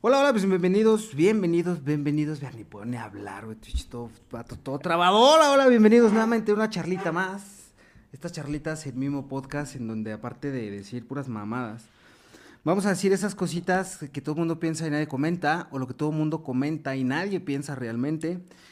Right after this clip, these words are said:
Y el día de hoy, invitazo de lujo,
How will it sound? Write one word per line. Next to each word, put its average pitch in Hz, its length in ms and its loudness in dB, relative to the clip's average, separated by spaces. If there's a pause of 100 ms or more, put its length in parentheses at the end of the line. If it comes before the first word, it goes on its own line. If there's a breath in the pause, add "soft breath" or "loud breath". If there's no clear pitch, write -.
(240 loud breath)
Y 143 120 2
el 165 60 2
día 226 120 4
de 226 80 8
hoy, 240 400 6
invitazo 156 540 -6
de 156 80 -2
lujo, 170 560 -2